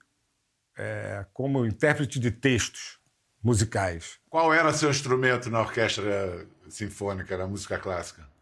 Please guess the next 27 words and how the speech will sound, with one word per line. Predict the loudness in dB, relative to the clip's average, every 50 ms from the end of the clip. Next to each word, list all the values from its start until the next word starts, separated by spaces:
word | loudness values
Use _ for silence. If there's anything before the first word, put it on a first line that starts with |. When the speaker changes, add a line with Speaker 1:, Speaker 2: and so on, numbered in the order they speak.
| _ _ _ _ 0
Speaker 1:
É, | 2 2 4 4 4 4 4
eu | 2 2
fui | 0 -2 -4
solista | -2 0 2 2 2 0 0 -2 -4 -2 -4 -4 -2
dos | 0 0 -2 -2
concertos | -2 -2 -4 -2 0 -2 -2 -2 -2 -4
de | -4
Brandemburgo, | -2 0 0 2 2 2 0 2 2 2 2 2 2 0 -4
que | -8 -4
foram | -2 0 0 0
escritos | 0 -2 -2 -2 -2 -2 0 0 0
originalmente | 0 2 2 0 0 0 0 2 2 0 0 0
pra | 0 -2 0
flauta | 2 2 2 2 2 -2 -2
doce, | 0 2 2 2 2 0 -4 -10 -4
que | 0 2
era | 4 4 4
o | 4
meu | 4 2
instrumento | 2 0 -2 -2 0 2 2 0 0 -2 -2
de | 0 2
origem. | 4 4 4 4 2 2 0 -2 -6 -12 -16 _ _
Eu | -12 -6
comecei | -2 0 2 2 2 2 2 2 2
na | 2 2
flauta | 0 0 0 0 0 0 -2 0
doce, | 2 4 4 4 2 0 -4 -8